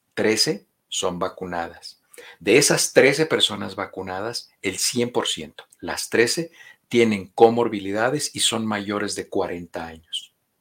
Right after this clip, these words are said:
Por eso es que la gente se vacuna. Porque si no quieres pertenecer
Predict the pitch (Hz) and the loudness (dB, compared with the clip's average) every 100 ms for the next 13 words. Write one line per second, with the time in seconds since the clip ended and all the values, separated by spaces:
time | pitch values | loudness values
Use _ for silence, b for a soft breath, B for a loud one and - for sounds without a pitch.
0 | _ _ _ _ _ _ _ _ _ - | _ _ _ _ _ _ _ _ _ -4
1 | 98 104 107 113 - 92 - 85 92 90 | 2 2 2 -2 -6 -12 -12 -14 -12 -12
2 | 87 - - - _ _ _ _ - 95 | -12 -16 -20 -20 _ _ _ _ -12 -10
3 | - 90 92 101 - 107 107 - 98 95 | -8 -8 -6 -4 2 2 2 -2 -6 -6
4 | 87 - 98 - | -8 -4 -2 -2